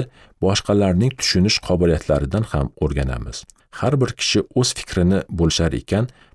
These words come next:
parchaning ma'nosini to'liqroq anglay boramiz va hayotimizda amalda qanday tatbiq qilishimizni ham kengroq tushuna boramiz. Chunki har bir kishi kalomni o'rganishda o'ziga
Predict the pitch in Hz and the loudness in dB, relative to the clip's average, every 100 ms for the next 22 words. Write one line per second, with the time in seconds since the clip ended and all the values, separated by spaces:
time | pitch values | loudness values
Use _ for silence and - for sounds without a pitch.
0 | - 98 95 95 95 110 90 87 80 - | -4 -2 0 2 2 4 4 4 2 0
1 | 80 101 - _ _ - - 107 90 - | 0 0 -4 _ _ -10 0 2 2 0
2 | 98 - - 80 80 80 69 67 64 57 | -2 -2 -2 0 2 2 0 -2 -2 -6
3 | - - _ _ - 78 90 - _ - | -10 -16 _ _ -4 -2 -2 -6 _ -2
4 | 92 98 - 90 82 104 - 90 85 82 | 2 2 2 2 2 0 0 2 2 2
5 | 85 - - 135 113 82 - 87 98 - | 0 -4 -2 0 0 -2 -2 0 0 -2
6 | 95 - 78 73 69 95 120 - _ _ | -2 0 0 0 0 0 -2 -6 _ _
7 | - 80 80 - 90 78 71 - - - | -2 -2 -2 -2 0 2 0 -4 -4 -2
8 | 69 - - 71 62 58 55 - _ _ | -2 -6 -6 -4 -4 -8 -10 -16 _ _
9 | _ - 95 - 82 - - _ - 90 | _ -2 -2 0 -2 -2 -12 _ -4 -2
10 | 135 104 - - 95 - 87 80 78 92 | 0 -2 -2 -2 -2 0 2 2 2 2
11 | 92 80 76 71 - - 127 - _ _ | 0 0 0 0 -2 -2 -4 -4 _ _
12 | - 82 80 78 | -2 0 0 -4